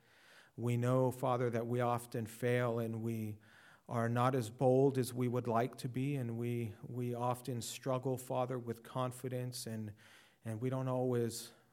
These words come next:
uh, have and exercise the resolve that our Lord Jesus exercised as he committed himself to go to the cross and to die for our sin.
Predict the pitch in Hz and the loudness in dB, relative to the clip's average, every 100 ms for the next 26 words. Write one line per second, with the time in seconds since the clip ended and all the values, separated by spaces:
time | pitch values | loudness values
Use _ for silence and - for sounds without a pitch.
0 | 139 113 110 101 131 127 123 120 117 120 | -12 -8 -8 -6 -2 0 0 -2 -2 -4
1 | - 135 - 127 117 107 131 117 117 110 | -6 -10 -6 -4 -4 -6 -6 -6 -6 -4
2 | 120 117 117 110 110 - - - - - | -2 0 0 -2 -6 -14 -20 -20 -20 -8
3 | 120 117 120 123 139 139 - 123 117 120 | -4 -2 0 0 2 0 -2 -4 -4 -4
4 | 110 - 117 110 127 - 110 110 107 - | -6 -6 -6 -6 -10 -8 -6 -4 -6 -6
5 | 113 - 123 120 127 117 123 123 117 127 | -10 -8 -8 -8 -6 -4 -2 -4 -4 -8
6 | 117 - 117 110 - 120 117 117 117 - | -8 -8 -8 -8 -10 -6 -4 -4 -6 -8
7 | - 113 110 - 113 - 113 107 113 107 | -4 -4 -4 -6 -10 -10 -8 -6 -6 -8
8 | 120 110 104 - 117 107 107 | -10 -10 -8 -8 -8 -8 -8